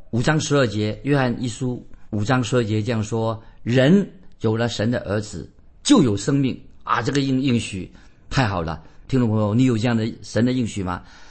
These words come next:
我们再回到彼得前书一章二十三节，刚才我们已经所应用过。彼得前书一章二十三节，这个应许太好了。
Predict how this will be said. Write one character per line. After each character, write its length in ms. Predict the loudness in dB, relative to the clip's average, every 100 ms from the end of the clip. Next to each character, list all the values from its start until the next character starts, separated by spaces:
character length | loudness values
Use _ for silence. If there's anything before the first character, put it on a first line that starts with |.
| -20 _
我 80 | 2
们 80 | 4
再 120 | 4
回 160 | 4 4
到 300 | 2 0 -6 -6
彼 100 | -2
得 140 | 2 2
前 260 | 2 2
书 340 | 2 0 -2 -6 -18 -20 -6
一 100 | 0
章 140 | 2 2
二 80 | 0
十 80 |
三 200 | 2 2
节， 160 | 2 0 -4 -4
刚 160 | 0 2
才 120 | 2
我 60 | 0
们 120 | 0
已 40 |
经 220 | 0 -2 -4 -14 -8
所 160 | -4
应 200 | 4 6
用 220 | 8 6 2
过。 140 | 0
彼 120 | 2
得 100 | 4
前 160 | 4 2
书 80 | 2
一 100 | 0
章 120 | 2
二 100 | 0
十 80 | 0
三 160 | 2
节， 320 | 2 0 -2 -12 -6 0
这 100 | 4
个 80 |
应 120 | 4 4
许 140 | 2
太 180 | 2 2
好 120 | 2
了。 220 | -2 -6